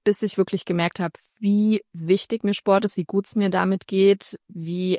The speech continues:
essenziell das ist für meine Lebensqualität. Und seitdem, ich muss mich halt nicht mehr dazu zwingen. Also es ist mehr so, „Oh cool, wann kann ich's noch unterbekommen?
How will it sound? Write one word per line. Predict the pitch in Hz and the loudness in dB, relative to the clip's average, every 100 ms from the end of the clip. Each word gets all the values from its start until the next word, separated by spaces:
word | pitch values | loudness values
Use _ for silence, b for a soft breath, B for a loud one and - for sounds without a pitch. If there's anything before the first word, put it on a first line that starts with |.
| - | -2
essenziell | 180 190 180 180 170 | -2 0 0 0 0
das | 180 | 0
ist | - | -4
für | - | -4
meine | 160 160 | -2 -2
Lebensqualität. | 175 202 - 220 226 - 247 269 - | -2 -4 -2 -4 -2 -2 -2 -2 -2
Und | 175 | -4
seitdem, | 160 160 196 170 | 0 -2 -2 -6
ich | - | -6
muss | 185 | -8
mich | 180 180 | -6 -8
halt | 175 | -6
nicht | 185 - | -6 -4
mehr | 175 | -4
dazu | 165 - 156 | -4 -6 -12
zwingen. | - - 180 151 147 | -12 -4 -2 -2 -4
Also | - 160 | -4 -4
es | 160 | -4
ist | 170 - | -6 -2
mehr | 170 170 | 0 0
so, | 165 175 170 B B B _ | 0 2 0 B B B _
„Oh | 170 - | 0 6
cool, | 226 | 6
wann | 170 | 6
kann | 170 190 | 4 0
ich's | 180 | 0
noch | 170 | -2
unterbekommen? | - 208 165 156 - 170 196 | -2 0 0 -2 0 2 2